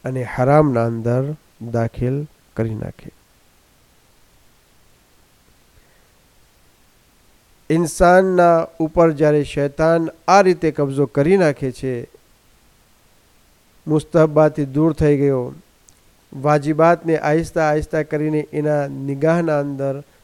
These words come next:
ઇજ્જત એની ખત્મ થઈ ગઈ, હરામ એની નજરના અંદર સજાવી નાખે છે, તો શૈતાનનો મકસદ પૂરો થઈ જાય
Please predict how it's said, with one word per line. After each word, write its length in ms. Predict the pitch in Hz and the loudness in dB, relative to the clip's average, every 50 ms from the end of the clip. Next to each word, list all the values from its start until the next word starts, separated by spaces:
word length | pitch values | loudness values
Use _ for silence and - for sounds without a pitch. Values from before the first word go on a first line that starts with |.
| _ _ _ 147 | _ _ _ -4
ઇજ્જત 360 | 147 139 131 143 160 151 156 | -4 -2 0 -2 -2 -2 -2
એની 200 | 156 147 139 127 | -4 -4 -6 -8
ખત્મ 400 | - - - 180 180 175 156 147 | -6 -6 -6 -4 -4 -4 -4 -4
થઈ 220 | - - 139 139 | -4 -6 -6 -6
ગઈ, 380 | 131 139 131 131 127 127 131 131 - _ _ _ _ _ _ _ _ _ _ _ - - | -6 -6 -6 -6 -8 -10 -12 -16 -18 _ _ _ _ _ _ _ _ _ _ _ -10 -4
હરામ 600 | 143 147 147 160 165 175 180 180 185 180 175 185 _ _ _ _ _ _ _ _ _ _ _ _ _ _ _ _ _ _ _ _ _ _ _ _ _ | -2 0 2 4 4 4 4 4 2 0 -6 -10 _ _ _ _ _ _ _ _ _ _ _ _ _ _ _ _ _ _ _ _ _ _ _ _ _
એની 200 | - 185 190 185 | 0 2 2 4
નજરના 520 | 175 165 165 160 151 170 165 160 170 165 160 | 4 4 2 4 2 2 2 2 2 2 2
અંદર 380 | 160 156 151 160 156 147 151 170 _ _ _ _ _ _ _ _ - | 2 0 0 0 0 -2 -4 -10 _ _ _ _ _ _ _ _ -20
સજાવી 600 | - - - 147 139 139 160 180 208 214 214 185 | -10 -4 -4 0 2 4 4 4 4 4 2 2
નાખે 360 | 160 151 143 - - 135 135 | 2 0 -2 -2 -6 -8 -8
છે, 380 | - - 143 135 135 131 131 - - _ _ _ _ _ _ _ _ | -6 -6 -6 -4 -4 -6 -8 -12 -16 _ _ _ _ _ _ _ _
તો 80 | - 117 | -12 -12
શૈતાનનો 720 | - - 127 123 117 - 139 139 139 143 143 143 143 135 | -10 -8 -10 -10 -10 -10 -10 -8 -8 -8 -8 -10 -10 -12
મકસદ 460 | 123 120 123 120 - - - 127 120 120 | -12 -12 -14 -14 -12 -10 -10 -8 -8 -8
પૂરો 320 | - - 123 131 139 143 | -6 -2 2 4 4 4
થઈ 200 | 127 - 131 127 | 6 4 4 4
જાય 400 | 123 127 123 123 123 123 127 - | 4 4 2 2 2 0 -2 -6